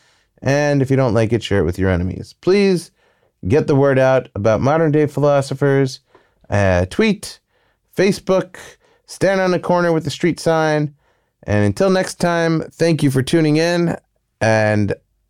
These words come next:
I will be back soon enough with another exciting, and I know you will guess, jam-packed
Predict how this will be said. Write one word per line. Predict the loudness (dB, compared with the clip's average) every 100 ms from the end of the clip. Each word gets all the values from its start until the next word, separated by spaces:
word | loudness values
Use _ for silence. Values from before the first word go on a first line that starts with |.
| _ _ -2
I | 2
will | 2
be | 2
back | 2 2 0 -4
soon | -14 -2 0 2
enough | 2 0 -2 -6
with | -2 0
another | 2 4 2
exciting, | -2 -6 -2 2 2 0 -2
and | -2 0 0 0 -2 -6 _ _ _ _ _
I | -2 2
know | 2 4
you | 4 2
will | 2 2
guess, | 2 2 0 -2 -8 -20 _ -4
jam-packed | 0 0 2 0 -2 -10